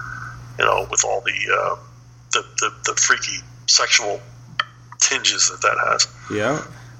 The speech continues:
Speaker 2: Well, he definitely made him, um, he was definitely more fearsome, I think, more th-, so than any-, when anyone else had written him when you guys wrote him.
Speaker 1: Yeah,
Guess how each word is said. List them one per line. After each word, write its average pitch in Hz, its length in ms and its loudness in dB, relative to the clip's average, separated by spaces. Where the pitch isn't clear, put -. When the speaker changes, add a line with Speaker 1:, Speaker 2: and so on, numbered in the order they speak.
Speaker 2:
Well, 131 80 6
he 135 60 8
definitely 170 360 6
made 151 80 8
him, 135 180 6
um, 107 600 4
he - 140 2
was 139 100 4
definitely 175 280 6
more 135 120 8
fearsome, 135 440 4
I 101 80 4
think, 110 240 0
more 127 240 6
th-, 113 120 -2
so 120 280 2
than 110 140 2
any-, 110 120 4
when 113 220 -2
anyone 110 260 2
else 110 200 2
had 104 100 0
written 110 260 4
him 92 100 2
when 98 120 2
you 101 60 4
guys 92 200 4
wrote 87 140 4
him. 85 100 -2
Speaker 1:
Yeah, 156 60 6